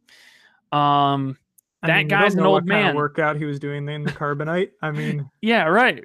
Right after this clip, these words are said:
Speaker 1: right. Uh, this one, that guy's an old man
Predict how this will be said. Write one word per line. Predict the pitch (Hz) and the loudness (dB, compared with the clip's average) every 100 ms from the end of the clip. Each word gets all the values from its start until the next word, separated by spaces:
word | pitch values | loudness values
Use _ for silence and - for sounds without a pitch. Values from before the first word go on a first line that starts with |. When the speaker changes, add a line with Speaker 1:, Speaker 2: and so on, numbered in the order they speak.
| - | -4
Speaker 1:
right. | 196 160 - _ - - - | -2 -2 -4 _ -20 -20 -6
Uh, | 175 175 170 | -2 0 0
this | 170 208 202 | -2 -4 -4
one, | 165 139 | -6 -4
that | 190 240 | -8 -6
guy's | 233 202 | -8 -4
an | |
old | 208 196 | -4 -4
man | 208 208 143 | -4 -4 -6